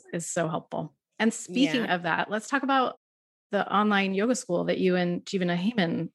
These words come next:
Speaker 1: have created, the Accessible
Speaker 2: Yeah.
Speaker 1: Yoga School. Yeah. So I went to the website and I was like, "Wow, they have so much, like, so many different offerings." So I wonder if you could tell me kind of the philosophy behind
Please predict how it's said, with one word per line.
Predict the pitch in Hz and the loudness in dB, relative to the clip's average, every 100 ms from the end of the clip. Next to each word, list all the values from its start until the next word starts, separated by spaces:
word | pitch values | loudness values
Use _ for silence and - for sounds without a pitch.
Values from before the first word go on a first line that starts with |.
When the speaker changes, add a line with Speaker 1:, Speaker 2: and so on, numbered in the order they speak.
| - | -6
Speaker 1:
have | - 156 151 - _ | -2 -2 -6 -20 _
created, | - 175 165 156 - 190 - | -4 0 0 0 -6 -10 -10
the | 185 | -8
Accessible | 170 190 180 165 175 | -6 -6 -4 -2 0
Speaker 2:
Yeah. | 180 | 0
Speaker 1:
Yoga | 185 | 0
School. | 185 - - - 180 | -4 -8 -14 -16 -8
Yeah. | 220 180 180 - - - - - | -4 -2 -4 -10 -20 -20 -20 -2
So | 269 254 247 247 - _ _ _ _ _ _ _ _ _ _ _ _ | 4 6 6 4 -2 _ _ _ _ _ _ _ _ _ _ _ _
I | 226 | -2
went | 226 247 269 | 2 2 2
to | - | -4
the | 226 | 0
website | 240 247 202 190 190 | 0 2 2 2 0
and | 190 | -2
I | 185 | -2
was | 185 | 0
like, | 180 180 | -2 -4
"Wow, | 185 196 175 | 0 2 2
they | 175 180 | 0 -2
have | 180 | -4
so | - - 208 196 190 - | -6 -4 2 2 2 -2
much, | 190 175 - - | -4 -6 -6 -8
like, | 185 | -8
so | - 208 | -6 -2
many | 190 190 | 0 0
different | 185 185 170 | -2 -2 -2
offerings." | 180 180 - 180 175 185 | -2 -4 -2 -2 -4 -6
So | - 190 185 185 - - - - | 0 2 2 0 -8 -20 -14 -2
I | 233 | 2
wonder | 254 | 2
if | 262 | 0
you | 262 | -2
could | 262 247 | -4 -2
tell | 226 | -2
me | 214 208 | -2 -2
kind | 196 196 | -4 -4
of | |
the | 190 | -4
philosophy | 190 185 180 185 208 | -2 0 0 0 -2
behind | 185 180 180 175 175 170 | -2 0 0 0 -2 -4